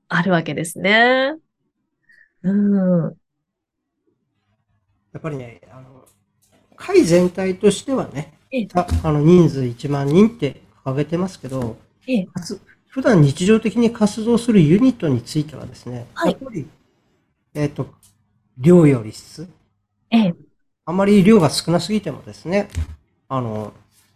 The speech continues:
Speaker 2: 辞書のページが少ないものになっちゃうからあれですけどね。
Speaker 1: はい。
Speaker 2: うん。あえて、まあ、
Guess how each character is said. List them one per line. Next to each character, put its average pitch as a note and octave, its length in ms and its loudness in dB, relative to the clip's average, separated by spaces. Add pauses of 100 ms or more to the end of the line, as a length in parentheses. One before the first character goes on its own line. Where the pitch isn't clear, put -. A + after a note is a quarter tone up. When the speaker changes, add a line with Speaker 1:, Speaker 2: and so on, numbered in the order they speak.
(120)
Speaker 2:
辞 D3+ 80 2
書 D#3 140 2
の C3+ 80 -2
ペ C3+ 140 -2
ー - 40 0
ジ C3 80 -6
が B2 100 -2
少 - 280 -4
な C#3 100 4
い - 60 -8 (420)
も D#3+ 80 -2
の D#3+ 80 2
に C#3 60 0
な D3 80 0
っ - 20 -4
ち D3 100 -4
ゃ D3 60 0
う - 20 -2
か - 120 -12
ら A#2+ 100 -8
あ - 20 -4
れ B2+ 60 -6
で C#3+ 100 -4
す - 140 -10
け - 60 -14
ど A#2 100 -14
ね。 F3 240 -4 (220)
Speaker 1:
は C#4+ 120 -4
い。 G3+ 100 -6 (120)
Speaker 2:
う D#3 80 -2
ん。 B2+ 40 -2
あ - 40 -8 (1700)
え C4 80 0
て、 D#3 340 0
ま D3 260 -2
あ、 - 60 -6